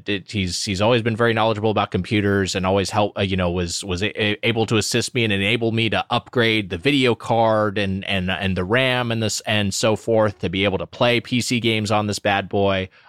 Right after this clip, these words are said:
uh, which was great and let me play a lot of games that, uh, you know, I was,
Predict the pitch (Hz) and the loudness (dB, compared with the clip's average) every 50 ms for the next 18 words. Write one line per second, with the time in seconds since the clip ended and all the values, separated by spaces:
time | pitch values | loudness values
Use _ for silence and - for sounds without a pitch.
0 | - - 98 92 90 87 92 85 - 90 85 - - - 131 135 131 120 - - | -6 -2 -2 0 0 -2 -4 -6 -6 -6 -8 -6 -2 0 2 2 2 0 -2 -4
1 | 101 95 95 98 101 95 - 92 90 87 82 - - 147 151 143 135 120 120 120 | -6 -4 -2 -2 -2 -2 -2 -4 -4 -6 -6 -2 0 2 2 2 2 2 2 0
2 | 120 104 117 113 110 107 107 104 95 - - 101 95 87 85 92 92 90 92 92 | 0 -2 -2 -2 -2 -2 -2 -4 -4 -2 -2 -2 -2 0 0 -2 -2 -2 -2 -4
3 | 92 92 87 87 87 87 87 85 - - - | -4 -6 -4 -4 -4 -4 -6 -6 -8 -8 -8